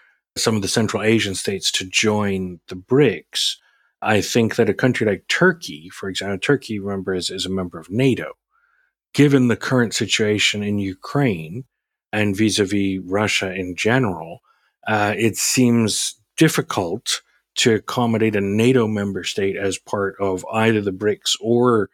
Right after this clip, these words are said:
the Shanghai Cooperation Organization without sparking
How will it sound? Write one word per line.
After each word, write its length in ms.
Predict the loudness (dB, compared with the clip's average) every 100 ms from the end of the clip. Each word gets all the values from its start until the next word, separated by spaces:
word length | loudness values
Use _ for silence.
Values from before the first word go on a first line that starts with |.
| _ _ _
the 80 | -2
Shanghai 340 | 0 2 0
Cooperation 680 | 0 0 0 2 0 0 -4
Organization 600 | -4 -2 -2 -2 -4 -4
without 460 | 0 2 2 0 -4 _ _ _ -8
sparking 680 | 0 2 2 0 -6 -6